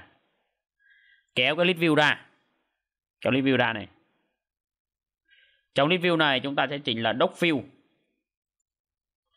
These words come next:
À, chắc là chúng ta, à, cần có thêm một cái radio, à, cần có một cái drop box trước, kéo drop box ra. Drop box này chúng ta sẽ chọn dock fill. Đây.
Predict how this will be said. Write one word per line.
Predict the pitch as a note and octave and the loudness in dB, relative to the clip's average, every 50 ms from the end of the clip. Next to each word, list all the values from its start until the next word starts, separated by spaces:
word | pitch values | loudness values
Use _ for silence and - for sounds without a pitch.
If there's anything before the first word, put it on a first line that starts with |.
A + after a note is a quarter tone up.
| _ _ _ _ _ _ - | _ _ _ _ _ _ -6
À, | - A2+ A2+ A2+ | -2 -2 -2 0
chắc | - E3+ | 0 -2
là | E3+ C3 | -2 -2
chúng | C#3 C#3 C#3+ | -4 -2 -2
ta, | D#3 C#3 C3+ C3 B2 A#2+ - - - - - | 0 0 0 0 -2 -4 -8 -20 -20 -18 -10
à, | - A2+ A2+ A#2 A#2 A#2 A#2 A#2 | -4 -2 0 0 0 0 -2 0
cần | - A#2+ G#2+ G#2+ G#2+ | -2 -2 -2 -2 -2
có | - A#2 | -2 -2
thêm | C#3 E3 C#3+ B2 | 0 0 0 0
một | G#2+ F#2 | 0 0
cái | G2 G#2 A2 A#2+ B2 B2+ B2 A#2+ A#2+ - - - | 0 0 0 2 0 0 0 -2 -4 -10 -18 -16
radio, | - G#2 G#2 A#2+ B2+ B2+ B2 B2 B2+ B2 B2+ B2 B2 - | -10 -4 0 0 0 0 0 0 2 2 4 2 2 2
à, | - A#2+ A#2 A#2 A#2 - | 0 0 0 -2 -2 -4
cần | B2 A#2 | -4 -2
có | G#2 A#2 | -2 -2
một | D3 D3 | -2 -2
cái | - A#2+ A2+ | -2 -2 -2
drop | C#3+ E3 - - | -2 -2 -2 0
box | D#3 D#3 - - - | -2 -2 -2 -4 -2
trước, | - E3+ G3 A3 - - _ - | 0 0 0 0 -2 -8 _ -4
kéo | - B2 | -4 -2
drop | C#3+ E3+ | -2 -2
box | - - - | -2 -4 -2
ra. | C#3+ C3 A#2+ A2+ - - _ _ _ _ _ _ _ _ _ _ _ _ _ _ _ _ _ _ _ _ _ _ _ _ _ _ _ _ _ _ _ _ _ _ _ _ _ _ _ _ _ _ _ _ _ _ - | 0 -2 -2 -2 -6 -10 _ _ _ _ _ _ _ _ _ _ _ _ _ _ _ _ _ _ _ _ _ _ _ _ _ _ _ _ _ _ _ _ _ _ _ _ _ _ _ _ _ _ _ _ _ _ -4
Drop | - C#3+ E3+ E3 | -2 -2 0 0
box | E3 F#3 G#3 - | 0 -2 0 0
này | F#3 D#3 C#3 C3 | 0 0 0 0
chúng | A#2 C#3 | -2 -4
ta | C#3 D3+ | -6 -6
sẽ | D#3 - | -6 -4
chọn | - - - | -6 -4 -2
dock | - F3 - | -2 -4 -2
fill. | - E3+ D#3+ C3 G#2 - - _ _ _ _ _ _ _ _ _ _ _ _ _ _ _ _ _ _ _ _ _ _ _ _ _ _ _ _ _ _ _ _ _ _ _ _ _ _ _ _ _ _ _ _ _ _ _ _ _ _ _ _ _ _ _ _ _ _ _ | 0 0 0 -2 -4 -8 -20 _ _ _ _ _ _ _ _ _ _ _ _ _ _ _ _ _ _ _ _ _ _ _ _ _ _ _ _ _ _ _ _ _ _ _ _ _ _ _ _ _ _ _ _ _ _ _ _ _ _ _ _ _ _ _ _ _ _ _
Đây. | - G#2+ G#2+ G#2 F#2+ E2 | -4 -2 -2 -2 -2 -6